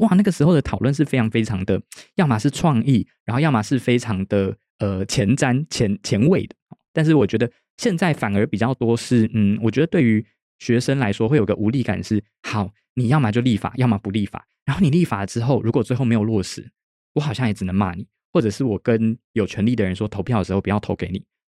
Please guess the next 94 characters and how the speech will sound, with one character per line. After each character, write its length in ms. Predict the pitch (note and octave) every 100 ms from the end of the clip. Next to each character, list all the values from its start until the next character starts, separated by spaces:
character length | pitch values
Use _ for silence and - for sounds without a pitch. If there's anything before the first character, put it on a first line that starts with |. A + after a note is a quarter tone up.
| -
那 80 |
除 140 | D3 B2+
此 140 | -
之 100 | G#2
外， 140 | A#2+ G#2
我 60 |
好 120 | G#2+
像 140 | F#2+ B2
比 100 | -
较 140 | F3+
少 220 | F3 F#2
有 60 | F#2
具 180 | - A2+
体 120 | -
的 80 | -
行 160 | - A2
动。 120 | G2+ - _ -
那 80 | G#3
这 80 |
个 80 | A#3+
反 140 | - F#2+
而 100 | G2+
是 100 | D3+
我 120 | G#2
觉 120 | G2
得 100 | A2
有 160 | G#2 F#2+
一 60 |
些， 260 | A#2 A#2 A2+ _ _ -
呃， 200 | G#2 F#2+
不 120 | -
同 200 | C3 G2
县 180 | A#2+ G#2
市 100 | A2+
的 100 | G2
儿 140 | G2
少， 240 | G2 A2 - _ _ -
呃， 140 | G2
有， 260 | G#2 - -
有， 180 | A#2 - -
有 120 | A2
不 120 | -
同 160 | - F#2
的 80 | F2+
地 180 | G2+
方。 200 | F#2+ F#2 - _ _
举 120 | -
例 120 | D3+
来 100 | E3
说， 160 | A2+ B2+
在 100 | C3+
去 140 | -
年 120 | B2 G2
推 100 | A2
动 120 | A2
十 120 | -
八 140 | - G2+
岁 140 | G#2+
公 140 | G#2
民 140 | G2 F2
权 120 | F#2+
的 80 | F#2+
时 120 | -
候， 180 | G2 G2 - -
我 80 | G2+
就 80 | A2+
看 180 | C3+
到 120 | B2+ A#2+
说， 140 | A#2+
诶， 100 | -
有 140 | E3+ A#2
一 40 |
些 240 | C3 C3+ - _
不 80 | -
同 140 | A#2+
县 180 | G#2 B2
市 120 | A2
的 80 | G#2+
儿 140 | F#2 F#2
少， 220 | G#2+ - _ - _ _
他 100 | -
们 80 | A3
就 80 | G3+
自 180 | - F#3
己 140 | A2
自 200 | G2 E3
发 160 | C3+ C3
地 100 | B2+
组 200 | - F#2
成 180 | - G2+
一 80 |
些 200 | A2+ A2+
类 200 | A2+ B2+
似， 380 | A2+ - A#2 G#2